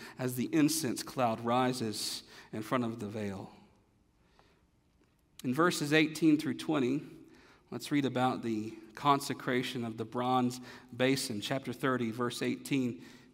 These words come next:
"You shall also make a basin of bronze with its stand of bronze for what? For washing. And you shall put it between the tent of meeting and the altar,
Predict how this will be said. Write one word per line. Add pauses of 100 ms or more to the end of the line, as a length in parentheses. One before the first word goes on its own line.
(580)
"You
shall
also
make
a
basin
of
bronze (580)
with
its
stand
of
bronze
for
what?
For
washing. (480)
And
you
shall
put
it
between
the
tent
of
meeting
and
the
altar,